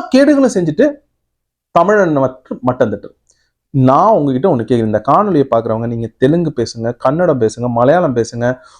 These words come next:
உருது பேசுங்க, என்ன மொ-, மொழி வேணாலும் பேசுங்க. நான் உங்ககிட்ட ஒரு கேள்வி கேக்குறேன். இவ்வளவு சீர்கேடுகள் பண்ற நான் வந்து உங்க வீட்டுக்கு வரேன். இவ்வளவு சீர்கேடுகள் பண்ணிட்டு உங்களை நான் மட்டம் தட்டினேன்னா, நீங்க என்ன, என்ன பண்ணணும்னு நினைப்பீங்க? இதுக்கு மட்டும் பதில் சொல்லுங்க.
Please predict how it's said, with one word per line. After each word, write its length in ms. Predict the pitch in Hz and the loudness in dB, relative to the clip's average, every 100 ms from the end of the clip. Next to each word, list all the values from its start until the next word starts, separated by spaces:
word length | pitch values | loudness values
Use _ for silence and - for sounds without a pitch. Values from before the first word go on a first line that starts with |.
| - | 0
உருது 380 | 151 226 269 | 2 4 2
பேசுங்க, 480 | 196 143 - 131 127 | 2 0 -2 -4 0
என்ன 420 | 127 165 254 330 330 | 2 2 4 2 4
மொ-, 260 | 277 160 143 | 0 -2 -12
மொழி 460 | 135 151 151 175 226 | -8 -4 2 2 4
வேணாலும் 300 | 170 160 147 | 2 0 0
பேசுங்க. 240 | 120 - 117 | -4 -6 -2
நான் 100 | 170 | -2
உங்ககிட்ட 260 | 143 131 | 0 -2
ஒரு 140 | 156 113 | -4 -4
கேள்வி 200 | 143 143 | -2 -2
கேக்குறேன். 340 | 120 - - _ _ _ _ _ | -4 -14 -20 _ _ _ _ _
இவ்வளவு 600 | 151 180 208 285 311 269 - | 0 2 2 4 4 4 -2
சீர்கேடுகள் 600 | 226 277 269 262 202 156 | 2 2 4 4 4 0
பண்ற 580 | 131 135 131 127 117 - _ - | 0 0 -2 -2 -4 -4 _ -4
நான் 220 | 135 156 | 0 2
வந்து 180 | 143 226 | 2 2
உங்க 120 | 147 | 0
வீட்டுக்கு 320 | 180 185 120 | 0 0 0
வரேன். 120 | 127 - _ _ _ | 0 -4 _ _ _
இவ்வளவு 600 | 165 214 220 285 349 320 - | 0 0 2 4 4 4 4
சீர்கேடுகள் 500 | 277 277 262 196 147 | 2 4 4 2 2
பண்ணிட்டு 400 | 143 151 160 151 | 0 0 0 0
உங்களை 220 | 143 131 | 2 2
நான் 200 | 123 120 | 2 2
மட்டம் 400 | 143 - 330 277 | 0 0 0 0
தட்டினேன்னா, 460 | 151 - 110 104 160 _ _ _ | -2 -4 -6 -4 -4 _ _ _
நீங்க 240 | 156 165 | 0 4
என்ன, 200 | 143 135 | 4 2
என்ன 380 | 123 135 240 320 | 2 2 4 4
பண்ணணும்னு 640 | 285 - 139 165 151 196 160 | 2 0 0 2 0 0 -2
நினைப்பீங்க? 380 | 117 113 101 | -4 -6 -6
இதுக்கு 320 | 127 147 151 123 | 0 0 0 -6
மட்டும் 340 | 98 117 254 | -6 -2 0
பதில் 180 | 131 123 | 0 -2
சொல்லுங்க. 320 | - 95 95 | -6 -10 -10